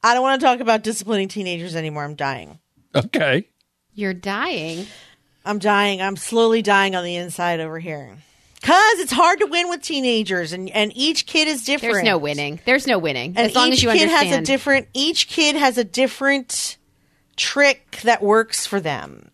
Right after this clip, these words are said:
Speaker 1: And it takes all the failing to figure out what that trick is. I don't know what Ethan's trick is 'cause he's smart and sassy.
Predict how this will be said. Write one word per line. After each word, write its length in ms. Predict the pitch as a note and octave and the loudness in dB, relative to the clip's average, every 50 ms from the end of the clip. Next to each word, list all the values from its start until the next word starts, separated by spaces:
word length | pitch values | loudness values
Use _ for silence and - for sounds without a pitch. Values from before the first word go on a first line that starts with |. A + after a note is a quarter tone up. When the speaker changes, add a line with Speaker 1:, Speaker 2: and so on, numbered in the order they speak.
| _ _ _ | _ _ _
Speaker 1:
And 400 | F3 F3 F3 E3+ E3+ E3+ E3+ E3+ - | 0 2 2 2 -2 -6 -8 -8 -8
it 100 | F3+ E3+ | -10 -10
takes 380 | - - G#3+ G#3 G3+ - - - | -4 0 0 0 0 -2 -8 0
all 300 | - G#3 G#3+ A3 A3+ A3+ | 2 4 6 6 6 4
the 80 | A3 A3 | 2 0
failing 760 | A3 - A3+ A3 A#3 A3+ G#3 F#3+ F3 E3 F3 E3+ E3+ F3 F3 _ - - - _ _ - | -2 0 2 2 4 4 4 2 0 -2 -2 -6 -8 -12 -14 _ -20 -20 -20 _ _ -8
to 60 | A3 | -8
figure 280 | G#3+ - A#3+ G#3+ G3+ G#3+ | -2 -2 -2 0 4 4
out 160 | G#3 G3+ - | 4 4 2
what 80 | F#3 F#3+ | 0 0
that 200 | F#3+ F#3 - - | 0 0 0 -2
trick 240 | - - G3+ F#3+ - | -4 -4 -4 0 2
is. 260 | G3+ F#3 D3 A#2 G#2 | 2 2 2 0 0
I 100 | - E3 | -2 0
don't 120 | G3 A3 G3+ | 0 0 0
know 140 | A3+ A3+ A#3 | 0 2 2
what 140 | A#3 A3 F#3+ | 2 0 0
Ethan's 400 | G3 F#3+ - F#3 F3 E3+ E3+ - | -4 -4 -4 -6 -6 -6 -6 -6
trick 260 | - - F3 D#3+ - | -4 -4 -4 -2 0
is 140 | F3 E3 D#3+ | -2 -2 -2
'cause 160 | - F3 D#3 | -4 -8 -8
he's 240 | D#3+ E3 D#3+ C#3 - | -6 -8 -8 -6 -6
smart 540 | - - E3+ F3 E3+ F3 F#3 G3+ A3 - - | -6 -6 -2 0 2 4 4 4 2 0 -2
and 160 | F3+ E3+ E3 | -6 -8 -8
sassy. 840 | - - - G3+ F#3+ F#3+ G3 G3 - - C#3+ D3 D3 C#3 C#3+ D3 | -10 -4 0 2 4 4 2 0 -2 -4 -6 -6 -4 -8 -12 -12